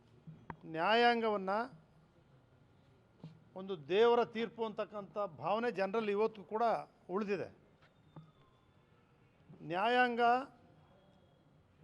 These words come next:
ಜನತಾ ನ್ಯಾಯಾಲಯ ಒಂದು ತೀರ್ಪನ್ನು ಕೊಟ್ಟಿದೆ. ಅದ್ರ ಜೊತೆಯಲ್ಲೇ ಅವರು ಮೇಲ್ ಪ್ರಾಧಿಕಾರಕ್ಕೆ ಹೋಗ್ಲಿಕ್ಕೂ ಕೂಡ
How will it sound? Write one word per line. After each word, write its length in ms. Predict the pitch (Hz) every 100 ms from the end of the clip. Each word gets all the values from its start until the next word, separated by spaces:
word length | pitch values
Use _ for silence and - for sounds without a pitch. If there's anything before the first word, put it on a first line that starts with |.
| - _ - - - - -
ಜನತಾ 500 | 151 202 220 247 240 196 - - _ _ -
ನ್ಯಾಯಾಲಯ 540 | 180 196 226 226 214 226
ಒಂದು 240 | 233 208
ತೀರ್ಪನ್ನು 560 | 175 220 220 208 262 -
ಕೊಟ್ಟಿದೆ. 500 | 185 - 196 120 - - - - _ _ _ _ - _ _ - - - - - - - - - - -
ಅದ್ರ 200 | 175 208
ಜೊತೆಯಲ್ಲೇ 920 | 175 185 190 262 262 247 226 254 277 - - - - - - - _ _ - - - - - _ -
ಅವರು 520 | 170 202 202 240 254 - - - - - - - - - - - -
ಮೇಲ್ 400 | 151 214 262 254
ಪ್ರಾಧಿಕಾರಕ್ಕೆ 680 | 226 233 233 233 233 226 214
ಹೋಗ್ಲಿಕ್ಕೂ 380 | 233 233 247
ಕೂಡ 200 | 226 202